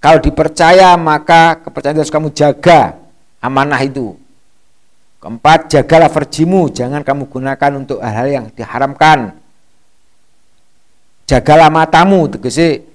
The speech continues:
mripate di, apa namanya, ditutup dari hal yang diharamkan. Begitu juga tangan harus kamu tahan untuk melakukan hal yang diharamkan, baik itu mencuri,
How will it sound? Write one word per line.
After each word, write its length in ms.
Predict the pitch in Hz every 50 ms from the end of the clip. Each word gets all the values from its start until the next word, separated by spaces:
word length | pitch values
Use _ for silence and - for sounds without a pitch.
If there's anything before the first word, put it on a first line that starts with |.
| _ _ _ _
mripate 480 | - 131 139 139 143 143 143 - 170 151 - - _ _ _
di, 400 | - 147 147 147 139 127 - - _ - _ _ _ _ _ _ _ _ _
apa 320 | _ 117 120 123 143 143
namanya, 480 | 147 143 143 143 143 147 156 170 185 175
ditutup 640 | _ 139 131 _ - 165 - - 208 202 208 - -
dari 240 | - 139 139 147
hal 160 | 123 117 131 160
yang 160 | 165 147 113
diharamkan. 800 | - 117 101 110 123 135 131 131 _ 151 151 151 131 110 92 - _ _ _ _ _ _ _ _ _ _ -
Begitu 320 | 127 123 - 131 117 131
juga 160 | 120 - 95 -
tangan 480 | - 147 147 165 180 180 170 147 120
harus 240 | 104 120 120 113 -
kamu 400 | - 123 131 147 165 170 175 170 - _ _ _ _ _ _ _ _ _ _
tahan 560 | 156 147 139 139 170 180 170 156 139 123 107 - - _ _ _
untuk 240 | _ 147 151 147 165
melakukan 400 | 143 143 139 135 127 135 139 135
hal 240 | 113 101 120 135 143
yang 80 | 131
diharamkan, 800 | 113 - 120 113 - 117 117 120 120 113 - 135 127 113 98 87 _ _
baik 320 | - 110 113 113 123 113
itu 80 | _ 131
mencuri, 720 | 127 127 127 123 _ - 156 180 180 180 180 170 170 -